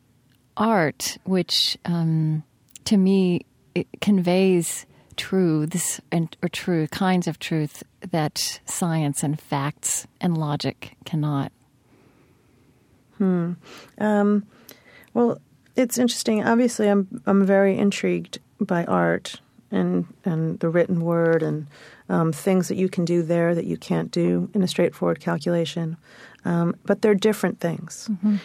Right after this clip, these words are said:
Speaker 2: And so, for instance, I, I really do believe that they are different things. They might be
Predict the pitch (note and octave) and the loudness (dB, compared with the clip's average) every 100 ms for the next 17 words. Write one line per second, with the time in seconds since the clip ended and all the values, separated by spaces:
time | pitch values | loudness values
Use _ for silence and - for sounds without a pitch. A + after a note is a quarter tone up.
0 | - G3+ G3 - G#3+ G3+ G3+ G3+ - - | -2 2 4 4 4 6 6 4 2 0
1 | A3+ A#3 - A3+ G#3 - - - G3 G3+ | 4 4 4 2 2 0 -8 -2 2 2
2 | G3 - - G#3+ B3 B3+ A3+ F#3+ G3+ G3 | 2 -2 2 4 6 4 2 2 0 0
3 | F#3+ F#3 G3 F#3 F3 F3 - F3+ E3 - | 0 0 0 -2 -4 -4 -2 -2 -2 -4
4 | D3 - F#3+ G#3 A#3+ A3+ G#3 G3+ | -8 -2 2 4 2 2 0 0